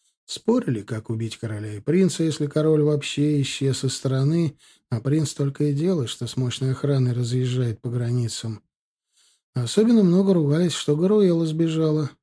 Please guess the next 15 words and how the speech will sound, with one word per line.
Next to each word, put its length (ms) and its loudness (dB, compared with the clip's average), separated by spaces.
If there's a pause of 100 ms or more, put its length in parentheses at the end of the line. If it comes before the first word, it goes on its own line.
(100)
Волновались, 800 0
не 160 4
убьет 340 -2
ли 60 -2
она 220 0
все 180 0
же 140 0
принцессу 540 -2
Абелу. 480 -2
В 120 -20
первый 300 -2
раз 180 0
же 160 -6
почти 360 -8
получилось. 720 -6